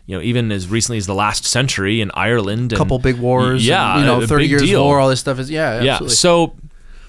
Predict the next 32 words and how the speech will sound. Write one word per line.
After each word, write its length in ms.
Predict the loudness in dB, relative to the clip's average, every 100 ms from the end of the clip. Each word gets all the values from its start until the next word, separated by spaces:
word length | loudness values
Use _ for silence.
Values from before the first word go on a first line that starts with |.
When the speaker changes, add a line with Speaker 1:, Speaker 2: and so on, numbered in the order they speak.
| -16 -16 -18 -20 -14 -2
Speaker 1:
what 180 | 0 2
I'm 60 |
gonna 140 | 0 0
talk 280 | 0 0
about 300 | 0 2 0
today, 640 | -2 -2 -2 -2 -4 -8 -12 -16 -6
and 140 | 0
what 120 | 2
we're 100 | 4
gonna 120 | 4 2
talk 100 | 0
about 80 | 0
today 200 | -2 -2
is, 220 | -4 -4 0
is 360 | 2 2 -2 -8 -16 -12
why 680 | -2 2 4 4 4 2 -2 -8 -4
I 180 | 0 2
am 220 | 2 4
not 380 | 2 2 -2 -10 -8
a 100 | -4
Roman 300 | 0 0 -2
Catholic. 640 | -6 -8 -8 -12 -14 -20 -20 -20 -20 _ _ _ _ -20 -20 -20 -8 0
And 180 | 4
the 60 | 4
reason 280 | 4 4 2
we're 80 | 2
gonna 140 | 2
frame 340 | 0 2 2 2
it 80 |
like 220 | 0 -2 -2
this 340 | -2 0 -2
is 320 | 0 0 -2